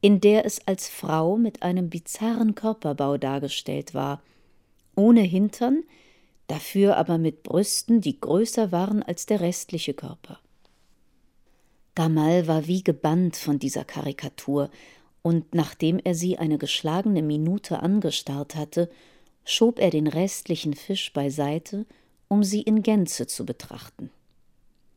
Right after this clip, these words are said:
Es war, als hätte das Bratfett keine anderen Spuren auf der Zeitung hinterlassen als einen einzigen großen Fleck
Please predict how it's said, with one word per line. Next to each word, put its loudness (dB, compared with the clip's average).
Es -4
war, 0
als -2
hätte -2
das -2
Bratfett -4
keine 2
anderen 0
Spuren -2
auf -6
der -6
Zeitung -4
hinterlassen -2
als -4
einen 0
einzigen 2
großen -4
Fleck -6